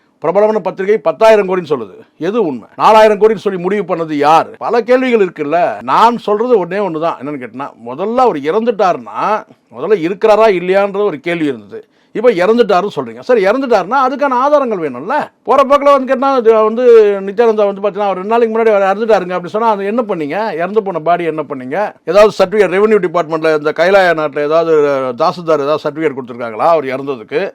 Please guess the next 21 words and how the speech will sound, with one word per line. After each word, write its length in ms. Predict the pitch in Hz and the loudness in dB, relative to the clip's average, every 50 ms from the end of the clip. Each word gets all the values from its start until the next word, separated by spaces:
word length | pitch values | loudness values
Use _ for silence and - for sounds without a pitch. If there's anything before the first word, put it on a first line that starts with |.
| _ - | _ -6
சொல்லுங்க, 340 | 190 226 262 226 139 92 - - | -6 -4 -4 -6 -8 -10 -12 -12
ஏதாவது 360 | 117 139 185 226 277 311 311 277 | -4 0 2 4 4 4 4 2
வேணும்ல 240 | 277 269 254 247 226 | 2 4 4 2 2
சார். 360 | - - 156 139 151 175 160 | 2 0 0 0 0 -2 -2
சும்மா 380 | 123 - 143 156 214 269 320 294 | -4 -8 -10 -6 -2 0 0 0
போற 240 | 214 277 285 285 269 | 2 2 2 4 4
போக்குல 200 | 262 269 277 277 | 2 0 0 0
என்ன 220 | 254 240 247 262 | 0 0 -2 -2
இங்கன்னா 220 | 233 226 233 226 - | -2 -2 -2 -4 -2
காதுல 320 | 196 196 226 247 240 233 | 2 2 4 4 4 2
கடக்கனை 340 | 196 208 214 226 226 226 214 | 2 2 0 2 2 0 0
போட்டிருக்கேன். 360 | 190 208 214 214 196 147 117 117 | 0 0 -2 -2 -4 -8 -8 -2
இதுல 220 | 160 202 220 233 | 2 4 4 4
வேற 500 | 240 254 262 269 277 277 277 277 277 269 | 6 4 4 4 4 4 4 4 4 4
ஒரு, 420 | 262 262 254 254 254 247 247 247 240 | 4 2 2 2 0 0 0 2 2
ஒரு 160 | 240 233 214 | 2 2 2
மெயின் 200 | 226 233 247 233 | 0 -2 -2 -2
ஸ்ட்ரீம் 180 | 185 226 220 | -2 -2 0
மீடியால 220 | 220 220 214 208 190 180 | 2 2 2 2 0 0
பாக்குறேன்னு 340 | 202 202 208 214 208 196 | -2 -2 -2 -2 -4 -4
கேட்டினா, 300 | 196 180 190 220 226 220 | -8 -8 -6 -4 -4 -4